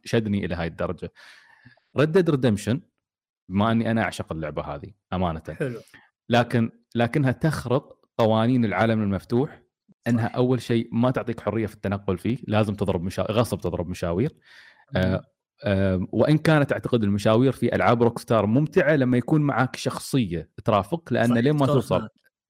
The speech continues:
Speaker 1: بالضبط، بس هذا متى يكون؟ هذا يكون في المهام الرئيسية. في المهام
Speaker 2: مم.
Speaker 1: الرئيسية لما تروح تضرب خط، الشخصية تسولف معك والسوالف
Speaker 2: مم.
Speaker 1: تكون ممتعة. أعتقد أفضل
Speaker 2: صحيح.
Speaker 1: تجربة كتابة مرت علي في الجيل الماضي كانت Red Dead Redemption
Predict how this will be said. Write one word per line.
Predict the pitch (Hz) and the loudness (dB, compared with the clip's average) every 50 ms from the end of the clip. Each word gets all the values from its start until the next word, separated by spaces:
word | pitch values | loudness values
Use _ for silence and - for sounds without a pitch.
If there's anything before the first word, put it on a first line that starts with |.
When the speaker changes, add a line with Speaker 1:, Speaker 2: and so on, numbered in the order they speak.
| _ _ - | _ _ -2
Speaker 1:
بالضبط، | 120 131 110 104 95 - - 131 | 0 0 2 2 0 -4 -2 -2
بس | 120 120 - 160 | -2 0 4 4
هذا | 165 180 | 4 4
متى | 190 190 175 170 | 4 2 2 0
يكون؟ | 131 - - 156 170 156 | 0 0 0 -2 0 0
هذا | 151 156 156 | 0 0 0
يكون | 151 - 170 | -2 -2 -2
في | 147 156 | -2 -2
المهام | 147 147 135 151 147 143 | -2 -2 -2 -2 -2 -2
الرئيسية. | 135 - - 127 113 - 113 95 - - - _ _ _ _ - _ _ _ | -2 -4 -4 -4 -6 -6 -8 -12 -12 -14 -18 _ _ _ _ -20 _ _ _
في | - | -4
المهام | 113 120 127 147 | 0 2 2 4
Speaker 2:
مم. | 156 147 | 4 4
Speaker 1:
الرئيسية | 139 135 135 - 143 131 117 | 2 2 0 0 2 2 2
لما | 107 107 104 104 | 4 2 2 2
تروح | 107 151 - | 2 0 2
تضرب | - 135 117 113 107 110 | 2 2 0 0 0 -2
خط، | - - 185 - - | -2 -4 -4 -4 -4
الشخصية | - - 123 - 147 147 | -6 -8 -4 -2 0 -2
تسولف | 135 - - 131 117 110 - | 0 2 2 2 2 2 2
معك | 110 104 92 113 160 196 202 - - _ _ _ | 2 2 2 2 2 0 -2 -6 -16 _ _ _
والسوالف | - 101 - - 127 131 147 139 131 | -6 -6 -4 0 0 2 2 2 0
Speaker 2:
مم. | 127 | -2
Speaker 1:
تكون | 127 - 135 110 | -2 0 2 2
ممتعة. | 101 90 85 - 87 85 82 - - _ - | 2 0 0 -2 -4 -4 -4 -6 -10 _ -8
أعتقد | 110 - - - - 127 - | -6 -4 -2 -2 -2 -2 0
أفضل | - 120 120 120 117 | -2 0 0 0 0
Speaker 2:
صحيح. | - 113 101 | 0 0 0
Speaker 1:
تجربة | 117 107 107 | 0 -2 -2
كتابة | - - 123 - 123 117 110 | -4 -2 2 2 4 4 4
مرت | 107 117 113 110 101 - | 4 4 2 2 2 2
علي | 101 104 107 104 | 2 2 2 2
في | - | 0
الجيل | 101 95 104 117 110 | 0 0 2 2 2
الماضي | 104 104 117 120 104 98 | 2 2 0 0 0 -2
كانت | - 101 98 101 101 110 | 0 0 0 0 0 -2
Red | 107 | -2
Dead | 98 110 95 95 98 | 0 0 -2 -2 -2
Redemption | 90 98 92 - 92 | -2 -4 -4 -4 -8